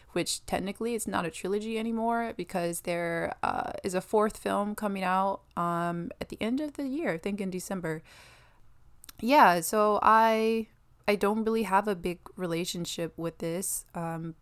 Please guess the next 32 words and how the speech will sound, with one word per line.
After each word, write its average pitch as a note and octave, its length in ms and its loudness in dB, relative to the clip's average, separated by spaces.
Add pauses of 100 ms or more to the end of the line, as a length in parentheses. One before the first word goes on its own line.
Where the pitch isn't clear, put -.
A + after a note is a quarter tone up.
like E3+ 200 -2
I F3+ 80 -2
said, E3+ 240 -4
I E3+ 60 -4
feel E3+ 160 -6
like D#3+ 160 -4
people D#3+ 340 -6
should D#3+ 200 -10
just - 380 -8 (320)
know F3 420 2
The D#3+ 100 -4
Matrix, D#3 600 -8
right? D#3+ 320 -2 (500)
Uh, D#3 480 2
kinda F#3+ 240 2
like F#3 160 0
a, F3 240 0
a F3 80 -2
John E3 300 -2
Truman E3 320 -4
kind D#3+ 180 -6
of D#3+ 80 -8
thing D#3+ 380 -4
where D#3+ 120 -2
it's D#3+ 200 -6
like, E3 280 -4
everything B3 460 0
you C#4+ 100 4
know C4 180 2
is F3 140 -2
a - 60 -4
lie E3 480 -2